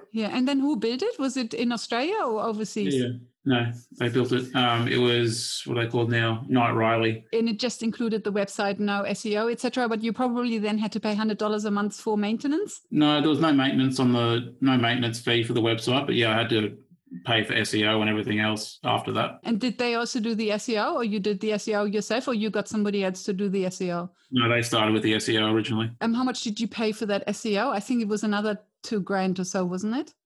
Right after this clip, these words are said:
Speaker 2: I think it started at fifteen hundred dollars a month, and then we got it down to about nine fifty or something, yeah, a month.
Speaker 1: And the fifteen hundred dollars a month didn't include any Google display ads or Google search ads. It was just pure S E O.
Speaker 2: Correct, yep.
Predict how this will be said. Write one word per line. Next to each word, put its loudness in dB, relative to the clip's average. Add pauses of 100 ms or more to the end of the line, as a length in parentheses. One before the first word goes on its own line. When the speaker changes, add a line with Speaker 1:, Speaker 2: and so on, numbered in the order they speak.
(160)
Speaker 2:
I -2
think 2
it -2
started 2
at -2
fifteen 2
hundred 2
dollars 2
a 2
month, 0 (520)
and -2
then 2
we 2
got 2
it -2
down 2
to 0
about 2
nine 2
fifty 0
or 2
something, -4 (120)
yeah, -2
a 0
month. -2 (180)
Speaker 1:
And 0
the -2
fifteen -4
hundred -2
dollars -2
a 0
month -2
didn't 0
include -2
any -2 (120)
Google 0
display -2
ads -2
or -2
Google 0
search -4
ads. -4
It -6
was -4
just -8
pure -2
S -4
E 0
O. -2 (400)
Speaker 2:
Correct, 0 (140)
yep. -4